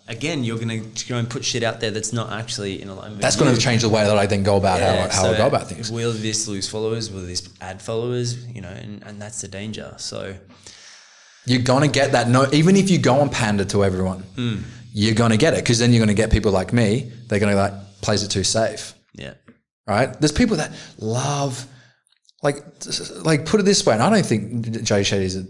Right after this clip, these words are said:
Speaker 2: like, bad dude whatsoever.
Speaker 1: Mm.
Speaker 2: But, and he's positive, and a whole bunch of people love, really love him.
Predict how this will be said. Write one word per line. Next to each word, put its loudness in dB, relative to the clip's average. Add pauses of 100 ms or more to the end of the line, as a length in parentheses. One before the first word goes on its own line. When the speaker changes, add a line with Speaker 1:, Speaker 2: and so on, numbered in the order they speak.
(120)
Speaker 2:
like, -4
bad -4
dude -6
whatsoever. -6
Speaker 1:
Mm. -6 (960)
Speaker 2:
But, -2
and 4
he's 4
positive, 4
and 4
a 0
whole 2
bunch 2
of -2
people 2
love, 0
really 6
love 2
him. -8